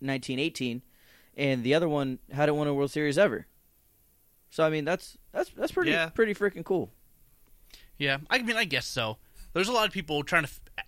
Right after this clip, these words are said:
Speaker 3: figure out if it was this a good World Series or, like, a great World. 'Cause it's not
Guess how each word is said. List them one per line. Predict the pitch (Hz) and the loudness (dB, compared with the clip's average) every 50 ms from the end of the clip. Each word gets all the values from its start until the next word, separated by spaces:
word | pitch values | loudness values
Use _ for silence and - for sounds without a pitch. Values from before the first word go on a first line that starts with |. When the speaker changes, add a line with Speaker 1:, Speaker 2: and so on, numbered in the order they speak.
| - | -12
Speaker 3:
figure | - - - 170 151 139 147 | -14 -6 -2 -2 0 2 2
out | 143 117 110 | 2 2 2
if | 135 117 | 0 0
it | 143 151 - | 0 -2 0
was | 139 147 143 | 0 -2 0
this | 165 160 - | 0 0 0
a | 151 131 | -2 -2
good | 120 107 135 151 156 156 | -2 -2 0 0 0 0
World | 147 156 170 170 160 | 0 0 0 0 0
Series | - - 180 180 185 196 202 202 190 | -2 -2 -2 -2 0 2 0 0 0
or, | 139 127 | 0 0
like, | 131 127 - | 0 0 -2
a | 120 | -4
great | 110 113 117 117 95 | -2 0 0 0 0
World. | 82 123 127 | -2 -6 -6
'Cause | 120 147 170 | -2 0 2
it's | 175 | 4
not | 196 | 6